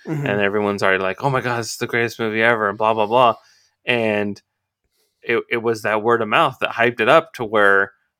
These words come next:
Speaker 2: it, it was the number one movie in theaters for a very long time,
Speaker 1: <laughs>
Speaker 2: you know, for
Speaker 1: Yeah.
Speaker 2: ten years. And, you know, it's, it's a couple billion dollars, and that says something, right? It, it's, it, it might affect your opinion,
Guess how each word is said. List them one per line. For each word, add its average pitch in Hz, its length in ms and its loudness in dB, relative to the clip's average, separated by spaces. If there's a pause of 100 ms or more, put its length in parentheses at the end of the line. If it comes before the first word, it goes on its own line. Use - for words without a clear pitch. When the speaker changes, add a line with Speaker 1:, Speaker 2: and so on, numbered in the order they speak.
(320)
Speaker 2:
it, 107 220 -6 (120)
it 123 100 -4
was 120 180 -4
the 117 80 -2
number 117 200 2
one 113 200 4
movie 117 500 0 (220)
in 104 240 -4
theaters 123 540 4
for 98 440 2 (240)
a 117 60 -14
very 120 220 4
long 104 200 2
time, - 340 -2 (100)
Speaker 1:
<laughs> 190 100 0
Speaker 2:
you 196 140 4
know, 110 360 0
for 98 140 0
Speaker 1:
Yeah. 92 160 2 (160)
Speaker 2:
ten 120 200 0
years. 123 480 0 (220)
And, 104 500 -2 (440)
you 113 100 -8
know, 110 160 -4 (140)
it's, - 240 -20
it's - 240 -18
a - 20 -20
couple 127 220 -10
billion 131 260 -2
dollars, 147 640 2
and 113 420 -4 (360)
that 139 160 -2
says 214 220 2
something, 95 320 -6
right? 113 300 0
It, 127 160 -4 (560)
it's, - 380 -4 (200)
it, 107 160 -8 (140)
it 160 100 -2
might 147 220 2
affect 135 380 -2
your 151 200 4
opinion, 101 500 -2